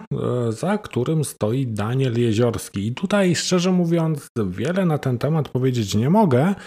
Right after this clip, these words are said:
ponieważ na ten profil na Instagramie trafiłem stosunkowo niedawno i, e, mogę powiedzieć, że dopiero go poznaję, ale widzę, że Daniel wrzuca tam, e, dosyć często,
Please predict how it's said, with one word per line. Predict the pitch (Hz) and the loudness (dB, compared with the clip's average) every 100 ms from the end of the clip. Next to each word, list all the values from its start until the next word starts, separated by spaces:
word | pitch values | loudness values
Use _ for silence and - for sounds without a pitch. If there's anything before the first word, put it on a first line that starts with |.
| - _ _ - | -20 _ _ -2
ponieważ | 165 151 156 147 - | 0 2 2 2 2
na | 156 | 0
ten | 156 151 | 2 2
profil | 123 143 - 151 139 | 2 2 2 2 2
na | 135 | 2
Instagramie | 127 120 - 107 131 127 | 2 0 -2 -2 0 0
trafiłem | 117 117 - 127 120 113 110 110 110 104 | 0 -2 -2 0 0 0 -2 -4 -6 -8
stosunkowo | - 120 139 131 143 143 | -8 -6 -4 -2 0 2
niedawno | 147 175 240 208 175 175 165 | 2 0 2 2 4 4 2
i, | - 165 165 156 - 131 123 120 | 0 0 2 0 -2 -4 -2 0
e, | |
mogę | 123 147 139 | 0 0 0
powiedzieć, | 131 131 131 117 | 0 0 0 -2
że | 107 107 | -2 0
dopiero | 120 - 151 143 120 | 0 2 2 4 2
go | 107 | 2
poznaję, | - 101 180 214 180 | 0 0 2 4 4
ale | 127 107 | 4 2
widzę, | 113 113 | 0 0
że | 98 95 | 0 0
Daniel | 107 110 110 98 | 0 0 0 -2
wrzuca | 92 110 - 101 | -2 -4 -2 0
tam, | 98 98 98 | 0 2 0
e, | 98 101 - - _ - - - 117 | 0 -4 -8 -20 _ -20 -16 -6 -2
dosyć | 113 135 120 95 - | 0 2 2 0 -2
często, | - 135 143 - 110 107 | 0 2 2 2 2 2